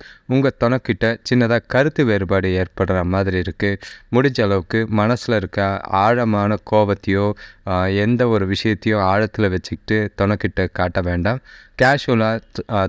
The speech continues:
துணைக்கூட இன்னைக்கு நட்பான அணுகுமுறையா ஜாலியா பழகுனீங்கன்னா பிரச்சனை இல்லாம போக வாய்ப்பு இருக்கு.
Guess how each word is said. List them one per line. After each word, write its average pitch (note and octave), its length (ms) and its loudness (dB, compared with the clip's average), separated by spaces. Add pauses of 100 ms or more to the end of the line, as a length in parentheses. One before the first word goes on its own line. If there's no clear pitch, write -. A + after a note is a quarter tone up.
(120)
துணைக்கூட G2 640 0
இன்னைக்கு G#2 300 0
நட்பான G#2 560 0
அணுகுமுறையா G2 680 2
ஜாலியா G#2 380 2 (140)
பழகுனீங்கன்னா F#2+ 600 0 (360)
பிரச்சனை C3+ 380 0
இல்லாம G2 320 0
போக G2 380 0
வாய்ப்பு F2 420 -2
இருக்கு. G2 360 -2